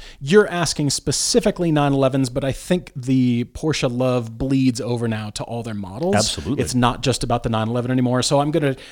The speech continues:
Speaker 1: kinda talk half and half. Nine eleven a little bit, but also the brand itself, and that is starting out, Todd touched on a lot of these, uh, these points,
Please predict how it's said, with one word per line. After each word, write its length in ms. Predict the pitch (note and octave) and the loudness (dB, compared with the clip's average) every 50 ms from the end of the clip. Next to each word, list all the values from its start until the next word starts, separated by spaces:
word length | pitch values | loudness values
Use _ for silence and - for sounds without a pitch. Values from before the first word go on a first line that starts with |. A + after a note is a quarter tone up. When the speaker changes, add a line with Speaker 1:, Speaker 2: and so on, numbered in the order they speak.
| - - | -10 -4
Speaker 1:
kinda 180 | - C4+ A#3 | -2 0 0
talk 280 | - - F#3 F3+ - - | 0 0 -2 -2 -2 -2
half 220 | - D3+ C#3+ - | 0 2 2 2
and 100 | C3 A#2 | 0 -4
half. 220 | A2 G#2 - - - | -4 -4 -8 -6 -4
Nine 160 | D3+ E3 E3+ | -2 -2 0
eleven 240 | E3 E3 E3 D3+ D#3 | 2 2 2 2 2
a 40 | C#3+ | 0
little 160 | D3 C#3+ C#3 | 0 0 0
bit, 240 | C3 C3+ C3+ - A#2 | 2 0 0 0 0
but 140 | C3 C3 B2+ | -2 -2 -2
also 260 | B2 C3 B2+ - C3+ | -2 -4 -4 -2 -2
the 100 | A#2+ A#2 | -4 -4
brand 520 | - - C3+ C3+ C3 B2+ A#2+ A#2+ A#2+ B2 | -2 0 0 0 2 2 2 2 0 0
itself, 480 | A#2 - - - D3 C3 A#2+ A#2+ - - - - - - - | -2 -2 -2 0 2 2 2 0 -2 -4 -14 -18 -18 -10 -2
and 100 | - C#3+ F3 | 2 2 4
that 80 | F#3+ | 6
is 160 | F3 D3+ - - | 6 6 4 4
starting 320 | - E3 D#3+ D#3+ D3+ D3 | 4 4 4 6 4 4
out, 240 | D#3 D3 C3+ B2+ - | 4 4 2 0 0
Todd 320 | - E3+ F#3 F3 C#3 - | -2 -2 -2 -2 -2 -2
touched 260 | - E3 D#3 - - | -2 -2 -2 -2 -2
on 80 | C3 A#2 | -2 -2
a 40 | A2 A2+ | -2 -2
lot 160 | A#2 A#2+ A#2+ | -2 -2 -2
of 80 | A#2 | -2
these, 240 | A2+ A2+ - - - - G2 - - - | -2 -4 -4 -6 -6 -10 -16 -18 -12 -8
uh, 180 | A#2+ A#2+ G#2 | -8 -8 -6
these 160 | G#2 A#2+ A2 | -6 -8 -8
points, 380 | - - - F#3+ D3+ C#3 B2+ - | -8 -2 0 2 2 2 2 -2